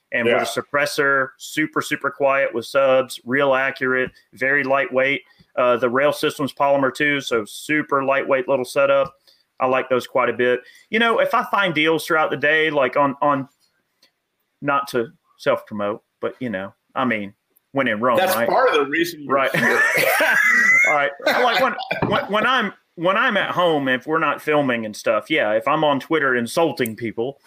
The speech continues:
Speaker 1: all day,
Speaker 2: <laughs>
Speaker 1: like I'm known to do, I
Speaker 2: Right.
Speaker 1: may throw up the occasional deal, you know, if I find something cool, you know, 'cause, hey, we all wanna save some money when we can. So,
Speaker 2: Mm-hmm.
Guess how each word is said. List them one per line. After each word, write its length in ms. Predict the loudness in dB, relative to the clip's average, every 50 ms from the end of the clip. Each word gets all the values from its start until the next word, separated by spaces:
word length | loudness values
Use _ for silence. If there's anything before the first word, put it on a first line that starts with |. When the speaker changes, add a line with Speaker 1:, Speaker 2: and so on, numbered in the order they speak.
| -20 _ _
Speaker 1:
all 200 | 0 2 2 2
day, 260 | 2 2 2 2 2
Speaker 2:
<laughs> 0 |
Speaker 1:
like 240 | 2 2 2 2 2
I'm 120 | 0 0 2
known 200 | 2 0 0 0
to 60 | -4
do, 320 | -4 -4 -4 -2 -4 -4 -6 _ _ _ _ _ _ _ -2
I 40 | 0
Speaker 2:
Right. 120 | 2 2
Speaker 1:
may 160 | 2 2 0 0
throw 260 | -2 0 2 2 2
up 120 | 2 2
the 100 | 0 -2
occasional 540 | -2 0 0 -2 -2 0 -2 -2 -2 -2 -2
deal, 320 | 0 0 0 2 0 0
you 80 | 0 0
know, 120 | 0 0
if 120 | 0 0 -2
I 40 | -4
find 260 | -2 -2 -4 -2 -2
something 320 | -4 -4 -4 -4 -8 -10
cool, 360 | -8 -8 -6 -6 -6 -6 -8 -12 _ _
you 120 | -6 -2 0
know, 140 | 0 0
'cause, 160 | 0 -2 -2 -2
hey, 140 | 0 0
we 160 | 0 0 0 2
all 120 | 2 2
wanna 180 | 2 2 0 0
save 220 | -2 -2 -2 -2 -2
some 100 | -4 -2
money 240 | -2 -2 -2 -2 -2
when 160 | -4 -6 -6
we 80 | -8
can. 300 | -10 -14 -16 -16 -16 -16 -18 _ _ _ _ _
So, 160 | -20 -16 -14 -12
Speaker 2:
Mm-hmm. 160 | -12 -12